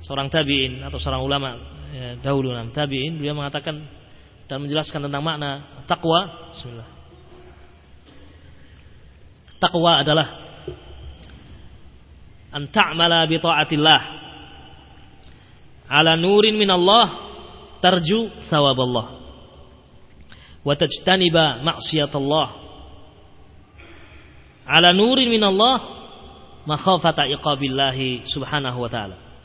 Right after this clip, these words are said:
Takwa, kata beliau rahimahullah, adalah engkau melakukan amalan-amalan ketaatan kepada Allah, berbuat baik,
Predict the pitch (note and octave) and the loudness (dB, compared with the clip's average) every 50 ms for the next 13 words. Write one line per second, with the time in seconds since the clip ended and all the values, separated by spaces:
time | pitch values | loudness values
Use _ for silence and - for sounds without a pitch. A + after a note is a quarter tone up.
0 | - - _ - - - - - - - - - - - - - - - - - | -20 -20 _ -20 -20 -20 -20 -20 -20 -20 -20 -20 -20 -20 -20 -20 -20 -20 -20 -20
1 | - - - - - - - - - - G#3 G#3+ - G#3 G3+ G#3 A3+ A3+ - - | -20 -20 -20 -20 -20 -20 -20 -20 0 0 0 2 4 4 4 4 4 2 -4 -12
2 | - - - - - - - - - - - - - - - - - - - - | -18 -18 -18 -18 -18 -18 -18 -20 -20 -20 -20 -20 -20 -20 -20 -20 -20 -20 -20 -20
3 | - - - - - - - - C3+ - D3 D3 D#3 F3+ G3 F3 E3 G3 A3+ - | -20 -20 -20 -20 -20 -14 -8 -8 -2 -2 0 2 2 4 6 6 6 6 2 0
4 | - - - - - - - - C#3 D#3 D3+ C#3 D#3+ D3+ D#3 D3 D3+ D3+ D3+ F3 | -8 -16 -16 -16 -18 -18 -18 -8 -4 -2 -2 0 0 -2 0 0 0 2 2 2
5 | G#3+ G#3+ - - - - - - - - - - - - - - - - - - | 2 0 -2 -8 -16 -18 -20 -20 -20 -20 -20 -20 -20 -20 -20 -20 -20 -14 -10 -4
6 | E3+ F#3 F#3 F#3 F3 E3+ D#3+ F3 F3 F3 E3+ F3 - - - - - - - - | 0 2 2 2 2 2 0 2 2 2 2 -2 -10 -16 -18 -20 -20 -20 -20 -20
7 | - - - - - - - - - - - - - - - - - - - E3+ | -20 -20 -20 -20 -20 -20 -20 -20 -20 -20 -20 -20 -20 -20 -20 -20 -20 -10 -4 2
8 | D#3+ D#3+ D#3 D#3 E3 D#3 E3 D#3 D3 D3 C#3+ A#2+ - - - - - - - - | 2 2 2 2 0 0 2 2 0 0 -4 -10 -14 -18 -20 -20 -20 -20 -20 -20
9 | - - - - - - - - - - - D#3 E3+ E3+ E3 D#3+ D3+ D3+ C#3+ D#3+ | -20 -20 -20 -20 -20 -20 -20 -20 -18 -10 -8 -4 -2 0 2 0 0 0 -2 0
10 | D#3+ D#3+ D#3 D#3 D3+ D3 C#3 B2+ A#2 - - - - - - - - - - C#3 | 2 2 2 2 2 0 -4 -8 -12 -16 -18 -20 -20 -20 -20 -20 -18 -12 -8 0
11 | - D#3 E3+ E3+ - E3 D#3 D3 C#3+ C#3+ C3+ C3 C3 A#2 - - - - - - | 2 2 2 4 4 2 4 4 2 0 0 -2 -4 -6 -6 -10 -16 -20 -20 -20
12 | - - - - - - - - - - - - - - - _ _ _ - - | -20 -20 -20 -20 -20 -20 -20 -20 -20 -20 -20 -20 -20 -20 -20 _ _ _ -20 -20
13 | - - - - - - - - A#2+ A#2 - D#3 C#3+ D3+ F3 G#3 A3+ - | -20 -20 -20 -20 -20 -20 -14 -12 -10 -2 0 0 2 6 6 6 6 4